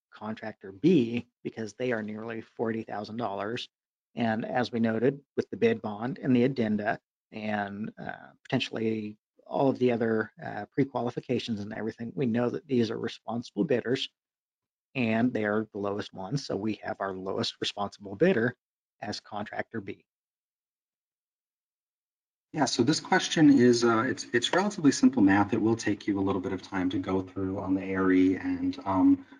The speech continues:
Speaker 2: uh, take notes of, of these, um, numbers on the whiteboard. So, um, another type of question where I would definitely recommend just, um,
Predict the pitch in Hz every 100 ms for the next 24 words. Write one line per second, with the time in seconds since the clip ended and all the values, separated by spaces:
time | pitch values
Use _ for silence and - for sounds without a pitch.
0 | _ _ _ _ _ _ 95 90 - -
1 | - 92 104 101 92 - - 98 95 92
2 | - 95 90 95 92 92 - - - 92
3 | 90 - 104 98 95 92 92 92 - 98
4 | 95 92 95 - 98 95 95 - 98 95
5 | 98 - _ - 101 101 101 - _ _
6 | - 123 127 123 117 - 98 - 101 -
7 | 101 98 95 95 95 92 95 - 98 95
8 | 95 - 92 90 90 - - 95 90 90
9 | -